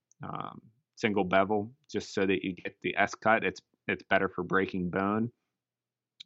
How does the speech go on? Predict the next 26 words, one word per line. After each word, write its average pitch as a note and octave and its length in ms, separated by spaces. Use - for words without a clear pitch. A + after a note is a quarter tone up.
And, F2+ 480
uh, F2 240
without, G2 400
without G2 380
having F#2+ 460
that, F#2 300
you C3 100
know, G2 140
and G2 80
there's A2 160
some F#2 140
research F#2 420
saying F2+ 240
that F2 140
kinetic F2 400
energy F2+ 400
isn't F2+ 240
really F2 440
what G#2+ 200
it's - 180
cracked - 360
up - 200
to G2 80
be. F2 180
But, E2+ 300
um, - 380